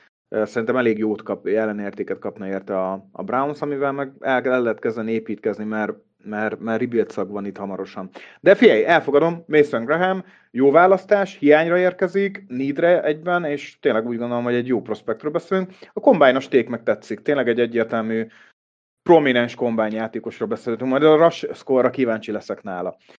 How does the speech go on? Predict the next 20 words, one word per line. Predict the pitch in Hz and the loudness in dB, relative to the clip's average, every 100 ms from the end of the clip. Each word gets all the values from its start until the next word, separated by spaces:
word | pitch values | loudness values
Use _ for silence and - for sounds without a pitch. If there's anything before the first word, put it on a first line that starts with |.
| _ - | _ 2
Oké, | 220 214 139 - | 4 6 4 4
meg | 175 | 2
is | 139 - | 2 4
vagyunk, | 202 185 170 | 6 6 4
Cleveland | 160 139 135 131 | 4 4 4 2
Browns, | 175 165 143 | 2 0 -4
Michiganről, | 160 151 135 135 127 127 120 123 | -10 -6 -4 -2 0 0 0 -6
Mason | 131 127 117 120 | -6 -6 -6 0
Graham, | 156 143 127 117 - - - | 2 4 0 -2 -14 -18 -6
defensive | 131 139 123 127 135 131 | -4 -2 -2 0 2 4
lineman. | 117 107 98 | 2 -4 -6
Menjünk | 127 190 233 | -4 0 2
a | |
harmadik | 151 190 160 139 127 | 4 4 4 -2 -4
pickre, | 135 143 170 175 _ _ _ _ _ _ | -4 2 4 2 _ _ _ _ _ _
hát | - 143 | -2 0
ho-, | 135 160 | 0 -2
finoman | - - 214 170 135 123 | -4 0 4 4 4 0
szólva | 131 123 113 107 | -2 -2 0 -2
is | 101 | -4